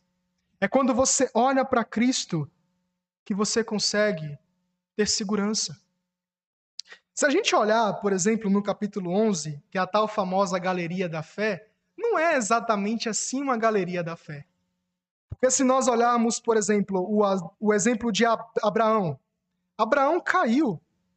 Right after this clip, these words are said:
e falhou nessa área específica, porque ele disse que Sara era sua irmã pra não ser morto.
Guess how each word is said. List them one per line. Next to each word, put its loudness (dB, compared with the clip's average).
e -10
falhou 0
nessa -2
área 0
específica, -4
porque -4
ele 0
disse -2
que -6
Sara 2
era 2
sua -2
irmã 2
pra -4
não -2
ser -6
morto. -10